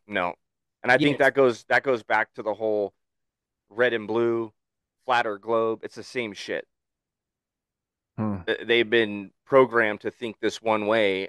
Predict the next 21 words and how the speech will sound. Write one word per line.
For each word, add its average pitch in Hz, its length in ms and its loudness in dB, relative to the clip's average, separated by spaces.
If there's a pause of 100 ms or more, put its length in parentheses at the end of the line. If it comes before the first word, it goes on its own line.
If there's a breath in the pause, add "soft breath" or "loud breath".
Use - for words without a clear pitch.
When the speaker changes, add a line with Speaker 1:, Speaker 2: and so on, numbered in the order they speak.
Speaker 1:
and 92 440 -6
they 98 120 2
just 104 240 -8 (100)
can't 113 460 -4 (540)
seem 113 440 -6
to 98 640 -6 (420)
even 117 260 -4
be 104 160 -6 (120)
open 123 440 4
to 110 160 -2
a 95 40 2
conversation 107 920 -2
to 110 180 -14
hear 139 520 0
the 110 160 -2
other 104 240 2
side. 104 440 2
Again, 101 260 -2
a 90 60 -8
hypothetical 98 580 -4
question. 98 460 -4